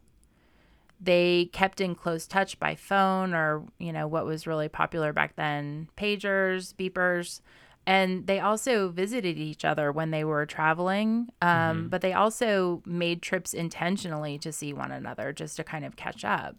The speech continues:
Speaker 1: I think each considered the other a confidant and guide,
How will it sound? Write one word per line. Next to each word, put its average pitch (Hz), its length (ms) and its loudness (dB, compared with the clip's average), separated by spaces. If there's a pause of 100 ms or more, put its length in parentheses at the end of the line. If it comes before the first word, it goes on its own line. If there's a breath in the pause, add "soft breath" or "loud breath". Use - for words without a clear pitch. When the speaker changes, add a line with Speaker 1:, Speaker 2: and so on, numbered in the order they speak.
Speaker 1:
I 208 120 2
think 262 260 -2
each 202 240 -4
considered 180 540 -2
the 175 120 -4
other 160 280 4
a 156 120 -2
confidant 214 880 -2
and 156 320 -2
guide, 202 640 -2